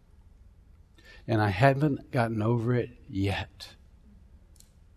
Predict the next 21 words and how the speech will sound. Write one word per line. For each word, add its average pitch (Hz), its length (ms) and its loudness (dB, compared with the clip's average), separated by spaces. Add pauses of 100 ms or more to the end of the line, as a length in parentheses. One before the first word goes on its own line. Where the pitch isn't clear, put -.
(1080)
Still 185 200 8
went 170 140 10
and 131 80 4
finished 156 260 4
the - 60 -2
program, 139 600 6
but 120 140 6
I 120 80 8
knew 127 240 6
that 120 100 2
by 117 100 8
the 113 80 6
time 123 220 4
I 110 100 6
graduated, 113 720 4
I 107 100 6
had 110 160 4
a 101 80 4
higher 113 380 4 (400)
calling 123 560 6
than, 107 400 2